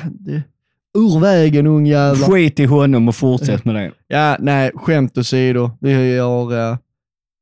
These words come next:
Speaker 1: vi har plats för varandra. Nej, men det är väl, eh, härligt. Då får de gärna fortsätta ockupera bakre delen av bussen, bara de åker med.
Speaker 2: Ja,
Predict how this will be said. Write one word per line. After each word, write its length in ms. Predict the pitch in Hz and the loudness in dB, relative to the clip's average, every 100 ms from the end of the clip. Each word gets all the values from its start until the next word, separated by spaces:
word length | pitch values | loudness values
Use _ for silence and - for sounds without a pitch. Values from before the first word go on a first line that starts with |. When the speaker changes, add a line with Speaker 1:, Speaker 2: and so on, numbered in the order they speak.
| - | -6
Speaker 1:
vi 140 | 143 147 | 0 0
har 80 | |
plats 240 | 139 139 127 | 0 -2 -2
för 60 | 131 | -2
varandra. 280 | 135 123 | -2 0
Nej, 180 | 139 185 | 0 2
men 100 | 190 | 2
det 120 | 170 139 | 2 2
är 40 | |
väl, 200 | 123 123 | 0 0
eh, 60 | 127 | 0
härligt. 600 | 131 160 208 143 - - _ _ _ _ _ | 2 2 0 -2 -6 -18 _ _ _ _ _
Då 80 | 147 | -6
får 120 | 139 | -2
de 80 | 135 | 0
gärna 160 | 170 156 | 0 -2
fortsätta 880 | - 185 185 - 151 131 - 139 | 0 2 0 -2 -4 -2 0 0
ockupera 560 | 139 - 147 165 143 135 | 0 0 0 2 2 2
bakre 280 | 147 131 147 | 0 0 0
delen 180 | 139 | 2
av 60 | 135 | 2
bussen, 240 | 143 127 | 2 2
bara 100 | 151 | 2
de 100 | 185 | 2
åker 140 | 127 - | 2 0
med. 220 | 208 131 - - | 0 -2 -6 -4
Speaker 2:
Ja, 440 | 127 123 123 113 | 0 2 2 0